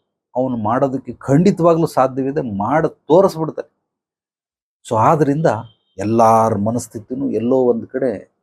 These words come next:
ನಕಾರಾತ್ಮಕದ ಹತ್ರ ಎಳಿತಾ ಇರುತ್ತೆ. ಅಂದ್ರೆ ವೈಟೇಜ್ ಯಾವ್ದಕ್ ಜಾಸ್ತಿ ಇದೆ ಅಂದ್ರೆ ಸಕಾರಾತ್ಮಕ ವೆಯ್ಟ್ ಇಲ್ಲ, ಅದು ಹಗುರ,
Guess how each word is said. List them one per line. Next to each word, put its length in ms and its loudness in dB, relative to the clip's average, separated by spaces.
ನಕಾರಾತ್ಮಕದ 800 -2
ಹತ್ರ 220 -6
ಎಳಿತಾ 400 -4
ಇರುತ್ತೆ. 240 -10
ಅಂದ್ರೆ 180 -2
ವೈಟೇಜ್ 560 2
ಯಾವ್ದಕ್ 420 0
ಜಾಸ್ತಿ 340 -6
ಇದೆ 100 -6
ಅಂದ್ರೆ 200 -6
ಸಕಾರಾತ್ಮಕ 800 -2
ವೆಯ್ಟ್ 280 -2
ಇಲ್ಲ, 160 -2
ಅದು 200 -2
ಹಗುರ, 320 0